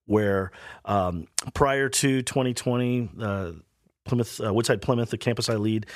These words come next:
uh, had been growing, uh, significantly. We had just seen so much kind of the upward trajectory of ministry, uh, metrics and the things that you want, baptisms and attendance and membership and all those.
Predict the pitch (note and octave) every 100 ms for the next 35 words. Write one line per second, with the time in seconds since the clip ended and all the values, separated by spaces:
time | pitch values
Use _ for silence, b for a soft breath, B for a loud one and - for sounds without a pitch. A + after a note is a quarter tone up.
0 | B B F2 F#2+ G#2+ F#2+ G#2+ A2+ A#2 A2
1 | G#2 - F#2+ F2 - F2+ G2+ B2+ C3+ -
2 | B2 G#2 A2+ A2+ G2+ G2 G2+ G2+ A2 G#2
3 | F#2+ - A#2 A#2 A2+ G#2 - - - A#2+
4 | G2 - G#2+ - A2 G#2+ - G2 A2 -
5 | A#2+ A2+ F#2+ G2 A2 G#2 - G#2 G2+ F#2+
6 | B B B - F#2 E2+ E2 F#2 G#2+ B2
7 | - - - A#2 G2 G2+ A2+ G#2 G#2 G#2
8 | F2+ F2+ G#2+ A2+ G#2 G2+ E2 D2+ - G#2+
9 | G#2 G#2 - D#2 G2+ A#2 - A2 G#2+ A2+
10 | C3+ A#2